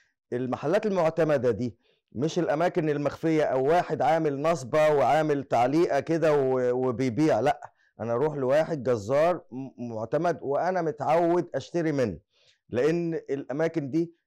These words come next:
بتكون تحت الرقابة، بيخاف على اسمه ويخاف على أي محضر يتعمل له، وبيخاف إن،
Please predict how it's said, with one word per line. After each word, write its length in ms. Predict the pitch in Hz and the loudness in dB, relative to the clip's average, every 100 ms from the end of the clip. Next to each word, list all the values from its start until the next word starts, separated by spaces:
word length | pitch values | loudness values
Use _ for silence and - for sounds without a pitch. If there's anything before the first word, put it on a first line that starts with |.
| _ | _
بتكون 560 | - - - 127 90 - | -8 -8 -6 -6 -6 -6
تحت 320 | 170 190 - 185 | -2 -2 -2 0
الرقابة، 520 | 165 - 131 85 - _ _ _ _ | 0 2 2 0 -6 _ _ _ _
بيخاف 400 | 95 - 165 170 | -12 -2 0 4
على 240 | 151 156 | 2 2
اسمه 300 | 175 - 95 - _ _ _ _ _ _ | -2 -4 -10 -12 _ _ _ _ _ _
ويخاف 640 | - 104 110 147 180 196 139 | -8 -6 -4 0 2 2 2
على 400 | 156 165 131 - | 2 2 0 0
أي 240 | 160 190 170 | 2 2 2
محضر 500 | 165 131 135 117 - 98 | -2 0 -2 -2 -8 -8
يتعمل 500 | 110 110 127 165 190 | -8 -4 0 2 2
له، 60 | |
وبيخاف 680 | 151 156 175 170 220 254 247 | 2 0 0 0 0 0 -2
إن، 480 | - 220 220 214 | 0 0 0 -6